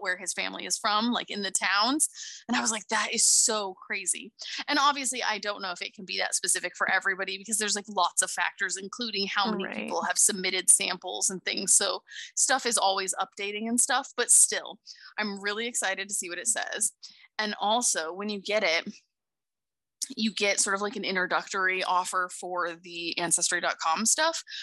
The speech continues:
Speaker 1: which we have looked at before, but it's a little bit expensive. I mean, there's some
Speaker 2: Mm-hmm,
Speaker 1: free
Speaker 2: it's
Speaker 1: stuff you can
Speaker 2: pricey.
Speaker 1: do.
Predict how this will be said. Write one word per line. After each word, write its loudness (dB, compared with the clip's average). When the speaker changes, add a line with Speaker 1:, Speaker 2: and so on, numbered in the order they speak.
Speaker 1:
which -2
we -4
have -2
looked 0
at 0
before, -2
but -2
it's -2
a 2
little 0
bit 0
expensive. 0
I 0
mean, -2
there's 2
some 2
Speaker 2:
Mm-hmm, -
Speaker 1:
free -4
Speaker 2:
it's 0
Speaker 1:
stuff -2
you -10
can -2
Speaker 2:
pricey. -
Speaker 1:
do. -4